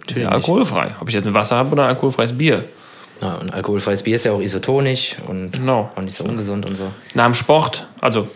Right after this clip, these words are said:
Speaker 2: nach dem Profisport, weil Amateursport ist ja jetzt erstmal auch wieder untersagt.
Speaker 1: Ja.
Speaker 2: Ähm,
Speaker 1: Auch läppsch.
Speaker 2: ja, das ist, da, ganz ehrlich, das ist, damit die Fußballfans der Regierung nicht aufs Dach steigen. Damit, wenn man zu Hause ist, wenigstens Fußball gucken kann.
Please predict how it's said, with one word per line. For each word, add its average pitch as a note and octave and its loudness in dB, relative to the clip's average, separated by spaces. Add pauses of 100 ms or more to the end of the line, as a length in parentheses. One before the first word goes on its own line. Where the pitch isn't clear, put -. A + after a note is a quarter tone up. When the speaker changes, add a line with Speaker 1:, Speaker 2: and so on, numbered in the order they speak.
(180)
Speaker 2:
nach A#2+ 6
dem A2+ 4
Profisport, D#3+ 4
weil G#2+ 4 (100)
Amateursport A#2 0
ist A#2 -4
ja A2+ -2
jetzt A2 -2
erstmal G#2+ -2
auch C3 -2
wieder C#3 2
untersagt. C3+ 2 (240)
Speaker 1:
Ja. - -8
Speaker 2:
Ähm, G2+ -4
Speaker 1:
Auch G#2+ -6
läppsch. - -6 (180)
Speaker 2:
ja, B2 4
das C3 4
ist, D#3 4 (160)
da, C3 4 (240)
ganz C3 4
ehrlich, B2 8
das B2 2
ist, D3+ 4
damit C#3+ 4
die B2+ 2
Fußballfans C3+ 2 (300)
der - -4
Regierung B2 4
nicht A#2+ 2
aufs A2+ 0
Dach G#2 2
steigen. G#2 0 (400)
Damit, C3 2
wenn C#3 6
man E3+ 6
zu C#3+ 4
Hause C3+ 6
ist, - -2
wenigstens A#2 2
Fußball A2 0
gucken F#2+ 0
kann. F2+ 0